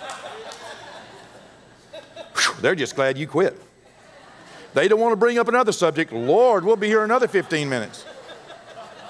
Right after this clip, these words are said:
Let me out of here. Whew. Okay.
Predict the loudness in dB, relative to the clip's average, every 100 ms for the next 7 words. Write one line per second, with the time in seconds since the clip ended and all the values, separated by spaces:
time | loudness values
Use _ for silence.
0 | -10 -2 0 2 2 4 2 2 0 -2
1 | -8 _ _ _ -20 -20 -20 -20 -20 _
2 | -20 -20 _ _ _ _ _ -20 -20 -20
3 | -20 _ _ _ -20 _ 2 2 0 -14
4 | -20 -20 _ _ -20 -20 -20 -20 -20 _
5 | -20 _ _ _ _ _ _ -20 _ _
6 | _ _ _ _ -14 -12 -12 -14